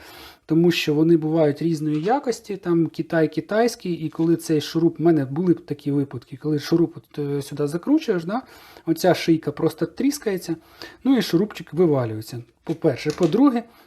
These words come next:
вони підходять не для всіх гіпсокартонів, для стильового, для двійно-, двой-, подвійного картону воно не підійде.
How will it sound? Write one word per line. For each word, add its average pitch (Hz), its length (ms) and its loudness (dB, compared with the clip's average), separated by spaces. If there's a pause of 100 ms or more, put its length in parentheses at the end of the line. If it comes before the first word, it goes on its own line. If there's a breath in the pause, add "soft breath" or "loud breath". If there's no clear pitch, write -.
(160 soft breath)
вони 196 280 2
підходять 165 500 0
не 190 160 0
для 190 160 -2
всіх 170 260 -4
гіпсокартонів, 220 840 -2 (340 loud breath)
для 160 200 4
стильового, 170 840 2
для 156 220 0
двійно-, 160 440 -2
двой-, 160 300 2
подвійного 156 600 -2
картону 196 460 -2
воно 147 300 -2
не 165 260 2
підійде. 151 680 -6